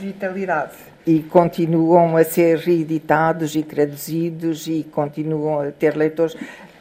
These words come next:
Talvez porque realmente eu procuro muito o, o que há de universal, os problemas universais que nós vivemos, que são,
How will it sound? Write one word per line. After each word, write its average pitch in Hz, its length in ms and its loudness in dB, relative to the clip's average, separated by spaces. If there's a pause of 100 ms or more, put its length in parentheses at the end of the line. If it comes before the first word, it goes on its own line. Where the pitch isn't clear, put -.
(200)
Talvez 226 360 2
porque - 340 -8 (100)
realmente 214 360 4
eu 214 80 4
procuro 208 500 -2
muito 202 420 -2
o, 190 560 -6
o 180 120 -12
que 226 100 -2
há 262 180 0
de 190 180 -2
universal, 190 840 0
os 185 120 -4
problemas 196 560 -2
universais 156 680 -6
que - 180 -6
nós 147 220 0
vivemos, 139 720 -8
que - 80 -20
são, 139 320 -10